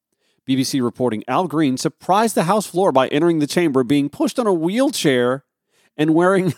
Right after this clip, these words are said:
<laughs> hospital scrubs. The seventy-six-year-old's trip from the emergency room where he was having abdominal surgery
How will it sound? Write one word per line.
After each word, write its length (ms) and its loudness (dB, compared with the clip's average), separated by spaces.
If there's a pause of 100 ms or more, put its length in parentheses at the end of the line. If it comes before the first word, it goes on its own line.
<laughs> 120 -20
hospital 680 -4
scrubs. 680 -6 (1080)
The 220 2
seventy-six-year-old's 840 -2
trip 300 -2
from 160 -2
the 60 2
emergency 400 0
room 380 2
where 200 0
he 140 -2
was 200 0
having 360 -2
abdominal 600 0
surgery 560 -2